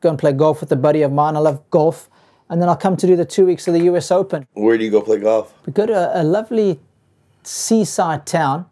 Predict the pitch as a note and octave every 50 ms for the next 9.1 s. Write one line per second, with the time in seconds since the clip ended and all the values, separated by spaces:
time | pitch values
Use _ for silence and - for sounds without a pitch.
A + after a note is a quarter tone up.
0 | _ _ _ G#3+ - - - - C#3 C3+ E3 G3+ - _ _ - - G3 - -
1 | - - B3 - - - D3 A#2 A2+ - _ _ - F#3 F3 D#3+ C#3 - - G3
2 | F#3+ - - D3 C3+ D3 C#3+ C#3+ - D3+ E3 E3+ E3+ D3+ - - - E3+ E3 E3+
3 | D#3+ D3 D3 - - F3 F#3 F#3 D#3+ D#3+ D#3 D3 C#3 C3+ B2 - _ _ _ _
4 | _ _ _ _ _ _ _ - - A2+ A#2+ B2 D3+ D#3 D3 A#2+ A2+ - - -
5 | A2 G#2+ G#2+ G#2+ G#2 G2 G2 G#2 G#2+ A2+ A#2+ G#2+ G2+ G#2 G#2+ A#2 B2 A#2+ B2 B2+
6 | B2+ B2+ B2 A#2 - - - A2 G2+ G2+ G2+ G2+ G2 G2 G2 G2+ - - C3 C3+
7 | - C3 B2 A#2+ A#2 A#2 A#2+ A#2+ A#2+ A2+ - - A#2+ A2+ A2 A2 A2 A2 G#2+ A2
8 | G#2 G2+ G#2+ G2+ G2 G2 G2+ G2+ F#2+ F#2+ F#2+ - - - - - - F3 D#3+ D#3+
9 | -